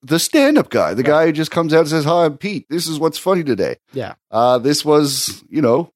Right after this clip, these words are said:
Speaker 1: surprisingly well-realized character.
Speaker 2: Yeah.
Speaker 1: And, uh, boy, was it ever fun.
Speaker 2: Yep. I, uh, I was impressed with what Pete was doing here. He found his thespian character. You know, he, he found
Speaker 1: <laughs> Yes.
Speaker 2: the, the guy who takes his craft so seriously.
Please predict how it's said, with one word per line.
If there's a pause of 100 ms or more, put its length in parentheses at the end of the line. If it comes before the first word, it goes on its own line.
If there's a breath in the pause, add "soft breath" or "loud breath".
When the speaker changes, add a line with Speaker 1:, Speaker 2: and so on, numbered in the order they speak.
(140)
Speaker 1:
surprisingly
well-realized
character. (100)
Speaker 2:
Yeah. (160)
Speaker 1:
And,
uh, (500)
boy,
was
it
ever
fun. (640 loud breath)
Speaker 2:
Yep. (140)
I,
uh,
I
was
impressed
with
what
Pete
was
doing
here. (320 loud breath)
He (520)
found
his
thespian
character.
You
know,
he,
he
found
Speaker 1:
<laughs>
Yes.
Speaker 2:
the,
the
guy
who
takes
his
craft
so
seriously.